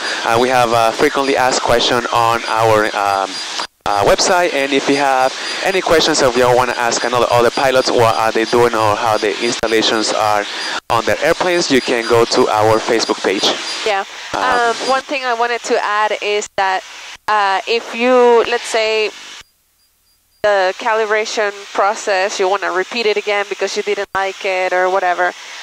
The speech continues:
Speaker 2: uh, it's always good to go to the general configuration page and do a restore default.
Speaker 1: Perfect.
Speaker 2: Because, um,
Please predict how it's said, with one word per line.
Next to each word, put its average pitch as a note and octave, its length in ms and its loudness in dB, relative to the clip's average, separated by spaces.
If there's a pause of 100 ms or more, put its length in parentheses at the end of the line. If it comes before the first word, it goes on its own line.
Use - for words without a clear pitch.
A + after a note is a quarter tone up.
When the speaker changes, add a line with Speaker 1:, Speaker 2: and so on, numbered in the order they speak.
(160)
Speaker 2:
uh, G3 640 0
it's A3 200 -4
always A3+ 520 0 (120)
good A3 280 2 (280)
to A3+ 120 0
go G#3+ 300 2
to - 180 -4
the G3 220 -2
general G#3 400 -2
configuration F#3+ 800 -2 (100)
page F4 500 -4 (440)
and C4 540 -2
do A#3 440 4
a G#3 300 -2 (100)
restore F3+ 1000 2
default. - 760 -6 (240)
Speaker 1:
Perfect. G#2 200 0
Speaker 2:
Because, G3 280 -2 (380)
um, F#3+ 420 0